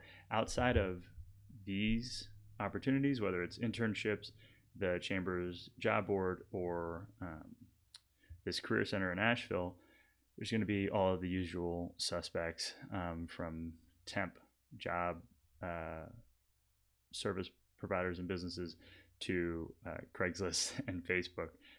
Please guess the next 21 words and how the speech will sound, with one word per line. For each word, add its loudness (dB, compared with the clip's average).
But, 4
uh, 0
depending 4
on 2
the 0
talent, 2
depending 0
on 2
the 0
need, 2
uh, 0
there 0
are 2
a 2
lot 2
of 0
ways -2
to -4
help -2
fill -4
gaps 2